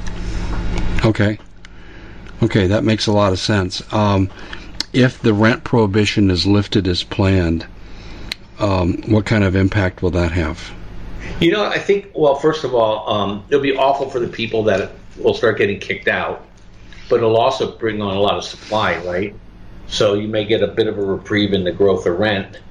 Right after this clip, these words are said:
Speaker 2: prices, and then, um, and then what's gonna happen is that, uh, you, rent will be just unaffordable 'cause you're not gonna be able to make enough money to pay the rent anyway. But I think rent is
Speaker 1: Oh my
Speaker 2: probably
Speaker 1: God.
Speaker 2: right now.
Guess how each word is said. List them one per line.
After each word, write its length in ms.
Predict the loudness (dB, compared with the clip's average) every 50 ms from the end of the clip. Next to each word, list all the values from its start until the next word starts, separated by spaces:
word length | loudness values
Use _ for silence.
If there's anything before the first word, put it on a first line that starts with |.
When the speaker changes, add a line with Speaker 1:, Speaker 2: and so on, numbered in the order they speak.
| -20 -20 -20 -8
Speaker 2:
prices, 880 | -2 0 0 0 0 -2 0 0 2 2 2 0 -4 -6 -8 -10 -16 -18 -20 -20 -20 -20 -18 -18 -18 -18 -16 -14 -14 -14 -10 -4 -2
and 200 | -2 0 0 0
then, 420 | 2 2 0 0 -2 -4 -6 -8 -12 -18 -20 -20 -20 -20 -14 -4 0
um, 380 | 0 0 2 0 -4 -4 -8 -18 -20 -20 -20 -8 -4
and 120 | 0 0
then 120 | 2 2 2
what's 140 | -2 -2 0
gonna 180 | -2 -2 0
happen 340 | 0 -2 -2 -2 -2 -4 -4
is 200 | -4 -4 -6 -2 -2
that, 320 | 0 0 0 -2 -4 -8 -16 -20 -20 -20 -18 -18 -18 -18 -16 -6 -2
uh, 300 | -2 0 0 0 -2 -6 -8 -10 -10 -14 -20 -20 -20 -14 -6
you, 220 | -6 -6 -6 -4 0
rent 200 | 0 0 0 0
will 80 | -2
be 100 | -4 -4
just 200 | -4 -4 -2 -2
unaffordable 600 | -2 -2 -2 0 4 4 4 4 4 0 -4 -8
'cause 80 | -8 -8
you're 100 | -4 -2
not 120 | -2 -2
gonna 100 | -2 0
be 60 | 0 0
able 80 | 0
to 60 | 2
make 160 | -2 -2 -2 -2
enough 200 | -4 -4 -2 0
money 240 | -2 0 0 2
to 80 | 0 -2
pay 180 | -2 0 -2 0
the 100 | 0 0
rent 180 | -2 -2 -2 -2
anyway. 500 | -4 -4 -6 -6 -6 -6 -6 -6 -6 -10 -16 -16 -16 -16 -14 -14 -14 -14 -2 0
But 100 | 2 2
I 100 | 2 0
think 280 | 0 -2 -4 -4 -4 -4
rent 240 | -2 -2 -2 -4 -6
is 80 | -8 -6 -4
Speaker 1:
Oh 40 |
my 100 | -2 -2 -2
Speaker 2:
probably 160 | 0 -2 -2
Speaker 1:
God. 480 | -4 -4 -8 -8 -14 -12 -10 -10 -10 -10 -12 -8 -4
Speaker 2:
right 200 | -4 -4 -2 -2
now. 300 | -2 -2 -2 -4 -4